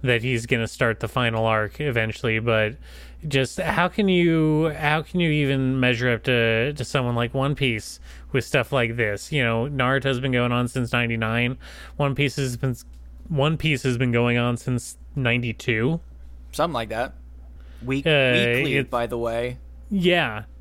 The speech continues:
Speaker 1: It's, it's up to, it's well over a thousand chapters. Uh, it's insane.
Speaker 2: You know what?
Speaker 1: You know?
Speaker 2: Not everybody can, uh, do a sprint and a marathon at the same time.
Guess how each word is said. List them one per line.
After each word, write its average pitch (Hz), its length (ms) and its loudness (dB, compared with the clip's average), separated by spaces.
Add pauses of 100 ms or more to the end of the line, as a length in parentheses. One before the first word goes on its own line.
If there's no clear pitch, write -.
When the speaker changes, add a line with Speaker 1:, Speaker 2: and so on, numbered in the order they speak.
(120)
Speaker 1:
It's, 151 380 0
it's 160 300 2
up 147 220 2
to, 131 920 4
it's 151 240 -6
well 143 520 4
over 131 320 4
a 123 40 2
thousand 127 760 0
chapters. 123 720 0 (480)
Uh, 156 40 2
it's 156 440 4
insane. 160 600 2 (260)
Speaker 2:
You 147 80 -6
know 147 160 0
what? 151 340 2 (100)
Speaker 1:
You 151 120 4
know? 135 180 6
Speaker 2:
Not 147 220 4
everybody 156 480 0
can, 135 340 -4
uh, 123 460 0 (240)
do 127 520 -4 (180)
a 135 100 -8
sprint 147 640 -4
and 143 280 0
a 135 60 0
marathon 131 540 0
at 120 80 -6
the 123 80 -6
same 127 280 -4
time. 120 500 -2